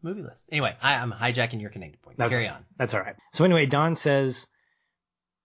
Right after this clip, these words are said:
Speaker 2: after they've decided that they're going to do that, he says,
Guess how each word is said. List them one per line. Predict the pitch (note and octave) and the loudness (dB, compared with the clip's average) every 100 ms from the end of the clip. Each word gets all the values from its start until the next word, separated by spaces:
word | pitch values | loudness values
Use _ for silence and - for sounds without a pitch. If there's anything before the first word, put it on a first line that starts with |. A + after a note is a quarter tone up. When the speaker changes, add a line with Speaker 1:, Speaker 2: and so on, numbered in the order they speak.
| _ _ _ _ | _ _ _ _
Speaker 2:
after | C#3+ D3 - E3 D#3+ | 0 0 -2 0 0
they've | C3 B2 | -2 -4
decided | B2 - C3 C3 B2 | -6 -2 -2 0 -4
that | A2 A2 | -6 -8
they're | A#2+ | -4
going | A#2+ A#2+ | -2 -2
to | A2+ | -6
do | G2+ - B2+ | -6 2 2
that, | G#2 G2 G2+ - | 4 0 0 -6
he | - | -6
says, | A#2 - A#2 A2 G#2 | -4 2 4 4 0